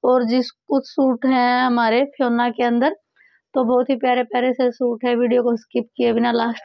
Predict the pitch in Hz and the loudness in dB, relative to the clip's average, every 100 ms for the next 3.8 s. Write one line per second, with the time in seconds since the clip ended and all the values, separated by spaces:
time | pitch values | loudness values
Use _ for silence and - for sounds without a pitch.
0 | - 226 220 214 214 226 233 240 277 - | -4 0 0 2 2 0 2 2 0 -6
1 | _ _ _ 233 233 233 226 226 233 240 | _ _ _ -2 2 2 2 0 2 2
2 | 233 214 240 233 226 214 233 247 254 269 | 0 -2 -2 0 0 -2 -2 -2 0 0
3 | 220 240 240 220 214 208 190 | 2 0 0 0 -2 -4 -6